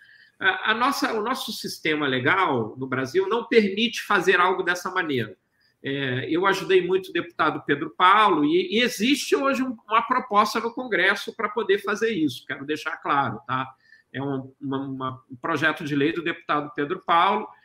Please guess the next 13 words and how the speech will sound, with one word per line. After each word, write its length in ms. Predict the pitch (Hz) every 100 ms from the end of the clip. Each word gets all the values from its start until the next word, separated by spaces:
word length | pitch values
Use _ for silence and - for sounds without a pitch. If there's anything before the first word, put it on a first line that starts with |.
| _
e 80 | 127
eu 120 | 165
ajudei 340 | 180 160 156 175
ele 180 | 185 156
muito 360 | 190 214 151
em 20 |
dois 220 | 147 151 147
mil 120 | 156
e 40 |
dezesseis 480 | 135 139 - 151 151
pra 360 | - 165 165 -
elaborar 600 | 160 165 185 160 151 165
isso. 440 | 117 104 - -